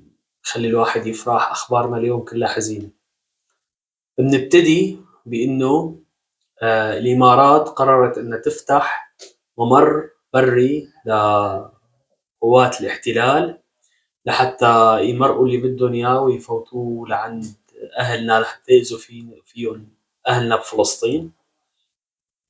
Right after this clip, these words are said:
مع الأسف، آه، اليمن عمل، آه، جهود جبارة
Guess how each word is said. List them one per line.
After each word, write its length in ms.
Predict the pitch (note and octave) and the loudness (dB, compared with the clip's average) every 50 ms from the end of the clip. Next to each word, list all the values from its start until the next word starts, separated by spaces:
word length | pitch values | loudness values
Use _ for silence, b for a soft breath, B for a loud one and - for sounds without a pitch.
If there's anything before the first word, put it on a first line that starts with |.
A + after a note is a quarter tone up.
| _ _ _ _ _ _ _ _ _ _ _ _ _ _ - | _ _ _ _ _ _ _ _ _ _ _ _ _ _ 2
مع 160 | C#3+ D3 C3 | 4 4 4
الأسف، 720 | C#3 - - D3+ - D#3 D3+ D3+ - - - - - - C#3 | 4 4 4 4 4 4 4 2 0 -4 -10 -10 -8 -2 0
آه، 440 | C3+ C3 C3 B2+ B2+ B2 B2 B2 | 2 4 4 4 4 2 2 0
اليمن 460 | B2 B2 B2 C3 C#3 C#3 C#3 C3+ C3 B2 | 0 0 2 2 2 2 2 2 2 0
عمل، 640 | B2 C#3+ C#3+ C#3 C3 B2+ B2+ B2 A#2+ A#2 A#2 A2+ A#2 | 0 0 0 0 0 0 0 0 -2 -2 -4 -4 -4
آه، 600 | A2+ A2+ A2+ A2+ A2+ A2+ A2 A2 A2 A2 A2 - _ _ _ | -6 -6 -6 -6 -6 -6 -8 -8 -8 -10 -12 -16 _ _ _
جهود 580 | B2+ A#2+ A#2+ B2 D3 D#3+ D#3+ D3+ D#3+ - - _ _ _ _ | -18 -12 -6 0 4 6 6 6 4 2 -8 _ _ _ _
جبارة 840 | B2 B2 B2+ B2+ - - C#3 C#3+ C#3+ C3+ - - - - - - _ | -8 -6 -6 -4 -2 2 4 6 6 6 6 4 2 0 -4 -12 _